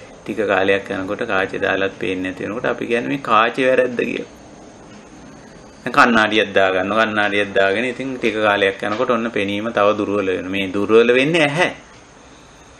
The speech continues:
අපි කියන්නේ කණ්ණාඩිය දැන් පරණ වෙලා. කණ්ණාඩිය දුර්වලයි කියන. කණ්ණාඩිය මාරු කරනවා.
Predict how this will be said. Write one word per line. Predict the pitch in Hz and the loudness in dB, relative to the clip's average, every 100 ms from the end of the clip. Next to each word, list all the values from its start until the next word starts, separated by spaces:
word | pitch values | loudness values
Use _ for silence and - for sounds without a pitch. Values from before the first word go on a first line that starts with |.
| - - - | -20 -20 -20
අපි | - - 139 | -18 -8 -6
කියන්නේ | 139 147 160 | 0 0 0
කණ්ණාඩිය | 160 143 139 143 127 107 104 | -2 -2 0 0 0 -2 -2
දැන් | 95 95 - - | -2 -4 -10 -10
පරණ | - 90 90 | -4 -2 -2
වෙලා. | 90 92 | -6 -6
කණ්ණාඩිය | - 110 120 123 120 104 | -4 -2 0 0 0 -2
දුර්වලයි | 101 95 92 - 95 | -2 -2 0 0 -4
කියන. | - 101 | -10 -12
කණ්ණාඩිය | 104 101 101 98 98 | -10 -6 -4 -4 -4
මාරු | 95 95 92 | -4 -4 -4
කරනවා. | - - - | -6 -8 -14